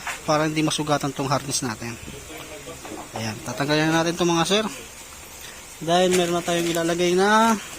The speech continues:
computer box at, ah, dapat kung, ah, version two yung motor ninyo, dapat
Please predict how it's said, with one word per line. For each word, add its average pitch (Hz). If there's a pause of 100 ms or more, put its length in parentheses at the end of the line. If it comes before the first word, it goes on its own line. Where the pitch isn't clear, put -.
(120)
computer 202
box 202
at, 180
ah, 175
dapat 202 (580)
kung, 202
ah, 180
version 247
two 254
yung 233
motor 226
ninyo, 214
dapat 180